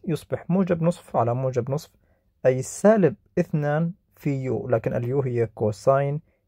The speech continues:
إكس والكل أس نصف زائد سي. في السؤال الثامن سنقوم بفرض الساين هي يو. لماذا الساين؟ لكي يصبح لدينا يو أس ثلاث،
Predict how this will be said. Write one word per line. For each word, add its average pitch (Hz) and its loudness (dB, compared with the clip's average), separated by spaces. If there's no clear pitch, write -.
إكس - -2
والكل 123 4
أس - -4
نصف - -8
زائد 120 0
سي. - -12
في - -4
السؤال 185 4
الثامن 120 2
سنقوم 131 0
بفرض 143 0
الساين 156 4
هي 117 4
يو. 113 2
لماذا 143 2
الساين؟ 135 0
لكي 120 0
يصبح 135 2
لدينا 139 2
يو 135 0
أس 113 -8
ثلاث، 104 2